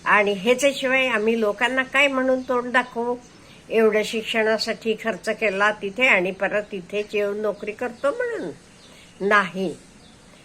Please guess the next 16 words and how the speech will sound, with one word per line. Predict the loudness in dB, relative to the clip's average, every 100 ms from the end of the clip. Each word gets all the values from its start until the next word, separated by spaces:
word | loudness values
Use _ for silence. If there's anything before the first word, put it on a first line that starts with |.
| -18 2
आम्हाला | 4 4 4 2 6 6
मान | 4 2 4 4 0 -6
खाली | -2 0 0 -2
घालू | -2 -2 -2 0 0 -2 -8 -20 -20 -20 -20 -20 -20 -20 -20 -12
ला-, | -2 2 2 2 0
घालायला | 0 2 2 4 2
लावू | 2 2 2
नकोस. | 0 0 0 0 -2 -20 -20 -10
तू | 0
अमेरिकेतच | 2 4 2 0 -2 -4 0 2 4
राहायचं, | 4 2 0 -2 0 -2 -4 -20 -20 -20 -20 -20 -10
तिथे | -8 -8 -6 0
तू | 0 0 0
नोकरी | 8 8 8 4 2
करायची. | 2 2 4 2 0 -4 -6 -8 -20 -20 -20 -20 -20 -20 -20 -20 -20 -20 -20 -20 -20 -20 -20 -20 -20 -20 -20 -20 -20 -16 -6
मला | 2 4 6 8 8 8